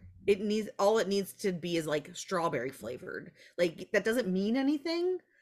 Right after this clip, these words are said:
but you think inspired by nature or nature's choice or all of those, like, key words that put together, you associate that with, "This must be the better option." And then you turn the bag over and you're like, "Wait a second.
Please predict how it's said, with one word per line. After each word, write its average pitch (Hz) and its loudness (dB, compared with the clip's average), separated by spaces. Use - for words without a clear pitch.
but 214 2
you 247 0
think 254 2
inspired 202 2
by 185 4
nature 180 -2
or 165 0
nature's 190 0
choice 180 -2
or 170 2
all 196 2
of 220 -2
those, 208 2
like, 156 -2
key 214 -10
words 185 -2
that 196 2
put 220 2
together, 185 2
you 165 -2
associate 175 -2
that 151 0
with, 156 -2
"This 170 -6
must 196 -6
be 202 -6
the 180 0
better 156 -4
option." 151 -4
And 180 -2
then 175 -2
you 175 -6
turn 208 -4
the 202 -2
bag 165 2
over 156 0
and 160 -4
you're 160 -2
like, 156 0
"Wait 247 0
a 392 0
second. 151 -6